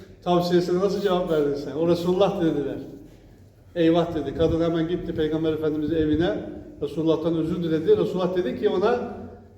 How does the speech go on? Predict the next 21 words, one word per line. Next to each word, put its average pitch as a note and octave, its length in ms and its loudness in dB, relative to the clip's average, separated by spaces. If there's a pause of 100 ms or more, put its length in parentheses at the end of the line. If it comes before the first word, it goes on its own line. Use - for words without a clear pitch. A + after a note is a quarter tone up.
(120)
"İlk B3 280 -8
darbeyi F#3+ 560 0
yediğin G3+ 240 0
an" F3 220 2
dedi, D#3+ 200 0
"işte G3+ 380 -2
o F3 140 -2
feryat-ı F#3 500 2
figanı F3+ 460 2
yapmazsan" F3+ 640 0
dedi, D#3 380 0 (640)
"Allah'a E3+ 380 2
tevekkül F3 380 2
ederse F3 340 -2
bilsen A3+ 420 2
ki, G#3 380 2 (340)
bi-, F#3+ 240 -6
biliyorsun B3 480 2
ki A#3+ 360 2 (260)
Mevla A3+ 460 6
Teala'nın G#3+ 760 0